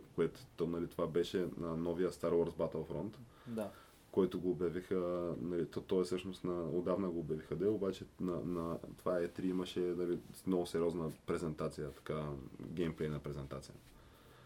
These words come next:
Speaker 1: Нали, от, а, те, те обявяват някакви неща, че, а, то това беше флагмана на тия Electronic Arts. И те твърдят, че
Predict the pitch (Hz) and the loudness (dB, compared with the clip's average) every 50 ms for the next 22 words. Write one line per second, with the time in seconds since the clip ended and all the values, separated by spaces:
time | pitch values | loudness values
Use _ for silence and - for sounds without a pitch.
0 | - - - - - - - - - - 107 101 98 104 104 101 - - 104 101 | -20 -20 -20 -14 -8 -6 -4 -2 0 4 6 6 8 8 6 6 6 6 6 6
1 | 98 98 98 95 95 92 - - 90 - - 95 95 95 90 95 92 98 98 98 | 6 6 4 4 2 2 0 0 0 4 6 6 6 6 6 4 4 4 4 2
2 | 101 95 95 - 101 82 82 - - 95 95 92 - 98 92 92 92 - - - | 2 0 0 0 -2 -2 -2 -2 0 0 0 2 2 2 4 4 4 2 0 -4
3 | - - - - - - - - - - - - - - - 87 90 87 87 85 | -8 -12 -12 -16 -20 -20 -20 -20 -20 -20 -20 -20 -14 -8 -6 -4 -4 -4 -4 -4
4 | 85 82 82 - - - - - 110 - - 117 98 90 107 85 - 107 98 - | -4 -2 -4 -4 -4 -4 -2 -2 0 6 6 6 8 8 6 4 4 0 -2 0
5 | - 98 95 90 95 90 87 87 92 92 92 92 90 90 87 82 80 76 73 - | 2 2 2 2 2 2 2 2 2 2 2 2 2 2 0 0 -2 -2 -4 -6
6 | - - - - - - 87 80 73 76 82 80 - - 85 80 78 76 73 67 | -8 -10 -12 -6 -2 0 0 2 2 0 0 -2 -2 -2 -2 0 -2 -2 -2 -4
7 | 67 - - - - - - - - - - - - - - - - 90 - 107 | -4 -6 -10 -16 -20 -20 -20 -20 -20 -20 -20 -20 -20 -20 -10 -8 -8 0 2 2
8 | 104 104 - 95 92 90 85 104 104 - - - 110 104 101 101 | 2 4 2 0 0 2 2 2 2 2 0 2 4 6 6 6